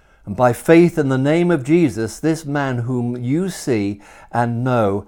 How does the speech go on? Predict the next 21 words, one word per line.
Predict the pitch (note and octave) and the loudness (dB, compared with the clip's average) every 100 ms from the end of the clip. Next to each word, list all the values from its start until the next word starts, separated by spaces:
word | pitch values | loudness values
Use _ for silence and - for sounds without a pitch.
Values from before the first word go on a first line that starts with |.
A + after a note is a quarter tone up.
| - | -6
has | A#2 A2 | -4 -4
been | B2 A#2+ A2+ A#2 | -4 -4 -2 -2
made | A#2+ A2+ - | -2 -4 -8
strong. | - - A#2 A#2 F#2 - - _ _ _ _ _ | -12 0 2 4 2 -4 -18 _ _ _ _ _
It | D#3+ D#3+ | 2 2
is | E3 D#3+ D3 | 2 0 2
in | D#3+ D#3 C#3+ | -2 -2 -4
Jesus' | - C#3+ F3 F#3+ F3+ E3 F3+ D#3+ D3+ | -4 0 0 0 -2 -2 -2 -2 0
name | D#3 E3 C3 F2 E2 - - | 0 0 0 -4 -10 -20 -8
and | B2+ B2 | -2 0
the | A#2 | -2
faith | - D#3+ E3 F3 - | -2 2 4 2 -2
that | C#3+ - | -4 -2
comes | D#3 D3 B2+ | -4 -4 -6
through | - E3+ F#3+ E3 | -4 2 2 2
him | A2+ F2+ - - - | -2 -6 -12 -20 -8
that | C#3+ C3 | -2 0
has | A#2 | -2
given | G#2 C#3+ C#3+ C3+ | 0 -2 0 -2
this | C3 - | -4 -6
complete | B2+ G#2 - E3+ F#3 - | -8 -8 -2 -2 -2 -6